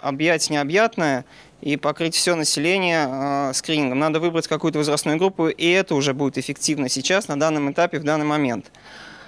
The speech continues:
А, ну, собственно, вот как выглядит охват диспансеризации, если посмотреть по различным группам, опять-таки, заявленные в рамках, м, то, что, то, что, то, что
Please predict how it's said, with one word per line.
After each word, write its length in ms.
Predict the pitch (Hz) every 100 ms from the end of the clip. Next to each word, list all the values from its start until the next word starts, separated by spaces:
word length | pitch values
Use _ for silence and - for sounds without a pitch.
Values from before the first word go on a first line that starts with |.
| - - - -
А, 460 | - 139 143 147 139 - - - - - - - -
ну, 100 | -
собственно, 360 | 165 220 - 190
вот 160 | 185 -
как 200 | 233 233
выглядит 320 | 208 190 175
охват 280 | 170 190 185
диспансеризации, 640 | - 151 151 160 202 208
если 120 | 151
посмотреть 240 | 151 180 180
по 60 |
различным 360 | 160 156 165 160
группам, 220 | 185 214
опять-таки, 540 | 156 160 190 175 147 127
заявленные 680 | 143 143 175 202 196 175 143
в 60 |
рамках, 460 | 151 165 165 147 147
м, 600 | 135 117 - 117 82 -
то, 100 | 147
что, 140 | 147 -
то, 120 | 175
что, 120 | - -
то, 140 | 180
что 320 | 180 - 147